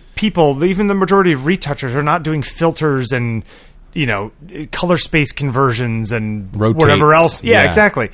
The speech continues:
Speaker 2: Yeah.
Speaker 1: They're not. They're just sitting there with a pen and,
Speaker 2: And
Speaker 1: and
Speaker 2: tweaking.
Speaker 1: going in.
Speaker 2: Yeah,
Speaker 1: Yeah.
Speaker 2: yeah, it's true.
Speaker 1: So,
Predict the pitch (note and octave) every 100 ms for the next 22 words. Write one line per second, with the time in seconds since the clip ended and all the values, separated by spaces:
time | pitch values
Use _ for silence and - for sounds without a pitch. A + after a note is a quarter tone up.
0 | - F#2+ G#3+ A3+ C4 G2 - F3 F3 F#3+
1 | - G#3+ G3+ G3 F#3 D#3 - G#3 G3+ C3
2 | C3 C3+ - C#3 C3+ B2+ D#3+ D#3+ D#3 -
3 | - - A3 G3+ G2 E2 - - - A2
4 | E2+